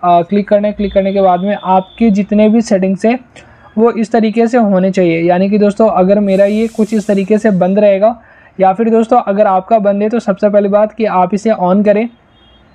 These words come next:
और उसके बाद में यहाँ पे जितने भी notification है, ख़ास तौर पे ये message वाला notification,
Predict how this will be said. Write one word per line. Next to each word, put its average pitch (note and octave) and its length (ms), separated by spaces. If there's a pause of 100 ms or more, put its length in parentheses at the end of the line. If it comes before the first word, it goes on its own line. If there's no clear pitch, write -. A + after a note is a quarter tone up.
(920)
और A3 140
उसके B3 240
बाद A3 280
में A#3 80
यहाँ A3 280
पे A#3+ 100
जितने G#3+ 420
भी A#3+ 160
notification G#3+ 640
है, G3 60
ख़ास G3+ 340
तौर G#3+ 120
पे G#3 140
ये G3+ 200
message F#3 420
वाला G3+ 200
notification, F3+ 640